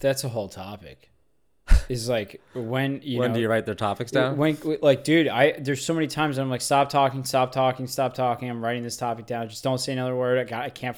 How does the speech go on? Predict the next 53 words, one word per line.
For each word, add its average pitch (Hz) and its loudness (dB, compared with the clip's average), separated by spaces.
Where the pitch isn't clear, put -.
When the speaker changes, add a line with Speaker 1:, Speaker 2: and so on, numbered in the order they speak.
Speaker 1:
I 143 -8
can't 123 -8
forget 127 -6
this. 120 -8
I 120 -12
can't 113 -4
Speaker 2:
Yeah. 98 -4
Speaker 1:
forget 120 -6
this." 123 -14
Speaker 2:
That 135 6
was 127 6
a, 113 2
that 127 4
was 117 0
three 123 -2
months 120 0
ago 95 -2
when 90 -6
you 92 -4
wrote 92 -2
your 92 -6
last 90 -4
topic 90 -2
down. 113 6
Speaker 1:
<laughs> - -10
Probably 151 10
was 127 8
with 107 -4
all 123 6
the 120 2
guests. 120 0
Speaker 2:
All 131 4
right, 113 6
so 131 2
how 139 8
obscure 131 4
can 117 -4
your 113 -2
favorite 107 0
movie 90 -6
be? 80 -8
Speaker 1:
I 143 -4
think 196 -4
it 151 -4
depends. 208 4
If 151 2
you're 185 8
asking 190 6
what 185 8
her 175 4
favorite 180 2
movie 160 4
is, 139 0